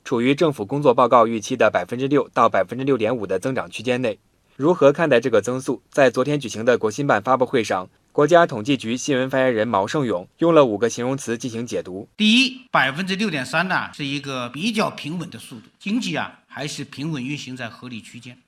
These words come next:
Speaker 2: 第二呢，六点三我觉得是一个不低的速度，在全球主要经济体里头，应该还是一个名列前茅的速度。第三呢，百分之六点三是一个含金量比较高的速度，万元G D P的能耗同比还是下降了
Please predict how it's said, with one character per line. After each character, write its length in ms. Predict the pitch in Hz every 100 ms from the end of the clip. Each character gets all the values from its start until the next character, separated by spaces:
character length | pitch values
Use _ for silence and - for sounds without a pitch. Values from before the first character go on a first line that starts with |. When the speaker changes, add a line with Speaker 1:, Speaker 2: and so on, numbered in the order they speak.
| _ -
Speaker 2:
第 120 | 226
二 180 | 247 185
呢， 180 | 156 147
六 120 | 214
点 160 | 151 131
三 220 | 170 190
我 80 | 143
觉 160 | 135
得 100 | 147
是 160 | 143 143
一 120 | 135
个 120 | 131
不 220 | 113 180
低 180 | 175 202
的 120 | 196
速 200 | 147 131
度， 120 | 110 - _ _
在 240 | 202 175
全 260 | 160 175 220
球 160 | 208 202
主 320 | - 131 143
要 160 | 220
经 220 | 180 208 214
济 120 | 190
体 240 | - 151
里 140 | 175 120
头， 140 | - -
应 140 | 170
该 120 | 175
还 180 | 156 135
是 160 | 135 131
一 80 |
个 340 | 127 123 110 95
名 180 | 117 123
列 140 | 151 131
前 180 | 120
茅 200 | 131 120
的 40 | 120
速 220 | - 110
度。 100 | 98 _ _
第 100 | 202
三 300 | 185 214 247
呢， 260 | 233 185 160 -
百 160 | 165 147
分 100 | 170
之 80 | 196
六 140 | 226
点 180 | 156 135
三 320 | 175 180 196
是 160 | - 165
一 120 | 165
个 480 | 151 147 139 127 117
含 260 | 113 151 202
金 240 | 214 220
量 300 | 277 202 - -
比 120 | 143
较 100 | 151
高 240 | 151 214
的 100 | 220
速 220 | 160 147 110
度， 80 | - _
万 260 | 214 226 175
元 180 | 170
G 140 | 185 226
D 100 | 214
P 140 | 208
的 80 | 170
能 220 | 135 143
耗 300 | 190 196 131 -
同 180 | 170
比 120 | 185 131
还 100 | 139
是 80 |
下 260 | 151 - 180
降 220 | 151 202
了 100 | 135